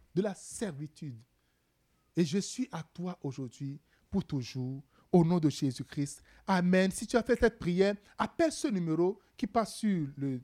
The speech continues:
ton écran ou, euh, envoie un message à, à ce numéro-là, plus un huit un neuf huit neuf trois cinquante-trois quatre-vingts.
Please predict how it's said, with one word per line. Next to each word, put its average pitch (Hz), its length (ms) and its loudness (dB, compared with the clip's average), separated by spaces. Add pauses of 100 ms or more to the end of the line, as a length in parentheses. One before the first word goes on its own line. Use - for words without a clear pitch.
ton 196 200 -4
écran 175 360 -6 (200)
ou, 240 240 0 (260)
euh, 156 240 6
envoie 180 340 -2
un 214 60 0
message 190 560 -6 (100)
à, 143 320 -6 (220)
à 139 100 -4
ce - 140 -4
numéro-là, 151 640 -2 (320)
plus 240 420 0
un 220 320 0 (420)
huit 196 320 0
un 220 120 0
neuf 185 560 -4 (280)
huit 196 220 -4
neuf 156 220 -2
trois 180 480 -4 (1040)
cinquante-trois 190 720 -4
quatre-vingts. 120 480 -8